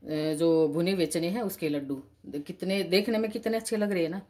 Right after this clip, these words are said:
जितने देखने में खूबसूरत लग रहे हैं ना, उतने healthy भी हैं और tasty भी हैं। और ये recipe आप ज़रूर से try करना। और चलिए फिर मिलती हूँ आपसे नई video में नए content के साथ। तब तक क्या करना, खुश रहना, मस्त रहना, स्वस्थ रहना, safe रहना।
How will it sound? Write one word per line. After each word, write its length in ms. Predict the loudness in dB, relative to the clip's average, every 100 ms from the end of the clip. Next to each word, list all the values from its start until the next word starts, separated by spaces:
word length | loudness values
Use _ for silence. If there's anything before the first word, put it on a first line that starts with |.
| _ _ -2 0 0 -4
जितने 280 | -6 0 0
देखने 420 | 4 4 4 2
में 200 | 2 -2
खूबसूरत 460 | 2 2 2 -4 -4
लग 140 | -2
रहे 100 | -2
हैं 80 | 0
ना, 260 | -2 -4 -12 -14
उतने 300 | -10 -4 -4
healthy 360 | -2 -2 -2 -2
भी 120 | -2
हैं 60 |
और 100 | -4
tasty 360 | -4 -6 -8 -10
भी 160 | -4 -2
हैं। 180 | -2 -6 -20 0
और 120 | 2
ये 140 | 4 4
recipe 400 | 2 0 -2 0
आप 140 | 0
ज़रूर 280 | -2 -2 -4
से 160 | -4 -4
try 260 | -2 -2
करना। 420 | -2 -4 -4 -4 -6 -16 -20 -10
और 220 | -4 0 2 4 2 0 -4 -6
चलिए 200 | 0 2
फिर 220 | 4 2 2
मिलती 300 | 0 0 0
हूँ 120 | 0
आपसे 260 | 0 0
नई 160 | 2 2
video 280 | 2 0 0
में 100 | 2
नए 120 | 0
content 380 | -2 -4 -4 -4
के 100 | -4
साथ। 440 | -2 -2 -2 -6 -8 -16 -18 -8 -8
तब 120 | 0
तक 140 | 0
क्या 160 | 4 2
करना, 340 | 4 0 -2
खुश 320 | -2 -2 -2 0
रहना, 240 | 0 0
मस्त 240 | -2 -2
रहना, 240 | -2 0 -2
स्वस्थ 300 | -2 -4 -2
रहना, 220 | -4 -4
safe 340 | -2 -2 -2
रहना। 400 | -2 0 0 -4